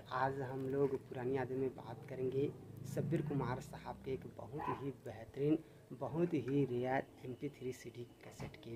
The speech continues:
बारे में। और दोस्तों, वो cassette जो है वो बहुत ही रेयर है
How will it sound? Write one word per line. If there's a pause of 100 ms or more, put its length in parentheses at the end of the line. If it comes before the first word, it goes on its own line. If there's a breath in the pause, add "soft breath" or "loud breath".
बारे
में। (500 loud breath)
और
दोस्तों,
वो (500)
cassette
जो
है
वो
बहुत
ही
रेयर
है